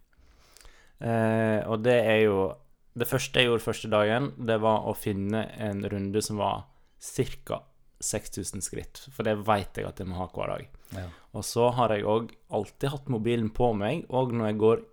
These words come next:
Speaker 1: inn i leiligheten. For jeg bruker jo som regel å ikke ha mobilen på meg når jeg er i leiligheten. Da ligger den jo enten bare i stua eller, ja, på kjøkkenet, sant? Men nå har jeg liksom hatt den i lomma da, for at den skal telle alle skritt jeg tar inn i
Speaker 2: Ja,
Speaker 1: huset.
Speaker 2: ja.
Speaker 1: For det er ganske mange skritt i løpet av en dag. Det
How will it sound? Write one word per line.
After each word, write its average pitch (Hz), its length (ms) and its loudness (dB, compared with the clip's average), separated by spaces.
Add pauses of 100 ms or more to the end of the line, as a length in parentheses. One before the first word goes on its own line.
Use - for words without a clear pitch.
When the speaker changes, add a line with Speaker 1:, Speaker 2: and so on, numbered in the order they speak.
(200)
Speaker 1:
inn 110 100 2
i 113 80 0
leiligheten. 104 540 0 (440)
For 123 120 0
jeg 117 80 -2
bruker 113 260 0
jo 107 80 -2
som 107 100 -2
regel 98 300 0
å 87 80 -6
ikke 87 160 -10
ha 95 160 -4
mobilen 87 480 -8
på 92 180 -6
meg 90 220 -10
når 87 160 -10
jeg - 160 -10
er - 160 -12 (160)
i 101 100 -10
leiligheten. 92 540 -8
Da 107 100 -8
ligger 98 240 -8
den 87 140 -10
jo 87 80 -10
enten 98 400 -12
bare 87 240 -8
i - 20 -12
stua 92 460 -10
eller, 98 320 -14
ja, 107 140 -8 (120)
på 104 80 -16
kjøkkenet, 98 400 -10
sant? 107 280 -8 (680)
Men 117 80 2
nå 117 80 6
har 117 80 4
jeg 107 80 0
liksom 107 100 -2
hatt 110 160 -4
den 107 140 2
i - 20 2
lomma 101 300 2
da, 107 100 2
for 104 160 -6
at 101 140 -6
den 110 80 -4
skal 117 100 -4
telle 107 300 -2 (100)
alle 113 240 -2
skritt - 320 -6
jeg 117 140 2
tar 110 180 4
inn 104 160 0
i 117 60 2
Speaker 2:
Ja, 131 80 4
Speaker 1:
huset. 156 180 2
Speaker 2:
ja. - 140 6
Speaker 1:
For 131 80 6
det 208 80 6
er 165 80 2
ganske 156 320 0
mange 160 240 0
skritt 139 340 -2
i 110 60 -2
løpet 113 180 0
av 107 80 -2
en 104 140 0
dag. 95 100 -2
Det 104 80 -6